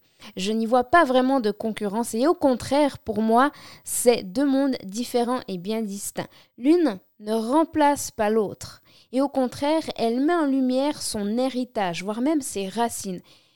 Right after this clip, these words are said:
Et rien n'est plus important que de connaître ses racines pour une montre,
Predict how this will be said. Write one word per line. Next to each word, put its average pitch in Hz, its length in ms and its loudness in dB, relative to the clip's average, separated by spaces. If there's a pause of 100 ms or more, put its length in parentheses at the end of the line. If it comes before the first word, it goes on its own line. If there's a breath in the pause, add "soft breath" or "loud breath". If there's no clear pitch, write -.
Et 247 120 0
rien 294 340 2
n'est 247 140 2
plus 208 280 -6
important 254 680 0 (240 soft breath)
que 214 100 -6
de 196 120 -4
connaître 285 680 0
ses 220 220 -6
racines 269 480 0
pour 202 180 -8
une 202 120 -2
montre, 208 300 -4